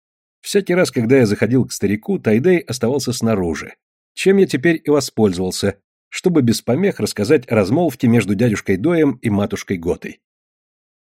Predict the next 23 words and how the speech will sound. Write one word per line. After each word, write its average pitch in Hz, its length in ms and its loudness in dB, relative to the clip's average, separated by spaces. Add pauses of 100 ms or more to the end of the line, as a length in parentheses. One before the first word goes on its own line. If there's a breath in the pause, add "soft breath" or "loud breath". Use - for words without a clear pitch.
(360)
«Так - 160 -10
они 123 180 6
подцапались 127 720 4
из-за 107 200 2
этого 110 520 4
аркана?» 131 560 2 (720)
«С - 140 -6
него 214 200 6
все 202 160 2
началось, 196 540 4
но, 160 240 0
мне 160 160 4
думается, 170 420 2
созвездие 131 600 4
было 135 220 6
лишь 127 220 4
предлогом. 113 600 2 (540)
У 117 40 2
их 131 140 6
ссоры 180 560 4
более 156 300 4
глубокие 139 540 2
корни». - 440 -2